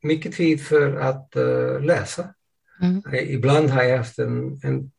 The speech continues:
Speaker 1: en, en iPad med mig, med, när jag, då är, med en massa film nedladdad i den. Så att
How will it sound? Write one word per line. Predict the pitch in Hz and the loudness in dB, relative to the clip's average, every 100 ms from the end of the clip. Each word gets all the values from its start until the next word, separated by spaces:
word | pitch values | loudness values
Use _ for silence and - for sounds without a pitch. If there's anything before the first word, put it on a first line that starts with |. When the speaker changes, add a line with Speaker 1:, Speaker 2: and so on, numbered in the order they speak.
| _ _ 170 | _ _ -6
Speaker 1:
en, | 143 143 - | -2 -2 -4
en | - 139 139 135 | -6 -4 -2 0
iPad | 147 - 135 | 2 2 2
med | 123 131 123 | 4 4 4
mig, | 127 123 | 2 2
med, | 120 123 127 | 0 0 -2
när | 117 120 | 0 0
jag, | 120 | -2
då | 117 | 0
är, | 117 117 113 113 117 | 2 2 0 -4 -6
med | 117 | -4
en | 113 | -4
massa | 113 113 117 | -4 -4 -6
film | - 120 113 113 | -2 0 2 2
nedladdad | 113 107 107 110 110 | 0 -2 -2 -2 -2
i | 110 | -4
den. | 113 113 - - - - - - - | -6 -6 -8 -10 -18 -20 -20 -20 -16
Så | - 123 117 | 0 2 2
att | - | -2